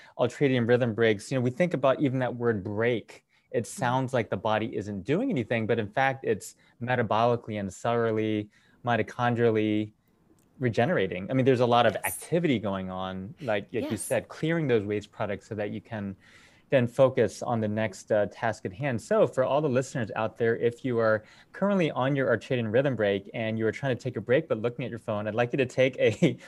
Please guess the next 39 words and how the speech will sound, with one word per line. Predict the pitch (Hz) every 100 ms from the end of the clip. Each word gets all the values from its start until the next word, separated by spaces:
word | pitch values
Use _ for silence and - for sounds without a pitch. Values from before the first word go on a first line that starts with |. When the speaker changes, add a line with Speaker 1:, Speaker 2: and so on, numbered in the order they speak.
| -
Speaker 1:
<laughs> | -
five-minute | - 123 139 139 143 156
meditation | 147 139 151 139 143
break | 127 135
right | 139 139
now | 110 117
and | 131 131
then | 143 143
switch | 143 - 165 -
back | 143 143
to | 135
the |
podcast | 127 147 151 98 95 -
so | -
you | 107 104
can | 117 104 101 - - - - _ _
focus | 120 117 113 - - -
on | 117 113
the |
next, | 110 117 110 -
uh, | 123 107 104
section, | - 120 - 98 92 98
uh, | 110 113
even | 110 107
more. | 101 113 95 90 - - - - -
Um, | 131 127 123 - _ _
uh, | 170
lastly, | 175 214 269 269 220
on | 170 160
the, | 151 147
um, | 135 127
the | 127
healthy | 131 165 160
deviant | 123 123 131 120
side, | - 123 117
I'd | 120
love | 151 214
to | - 202
kinda | - 160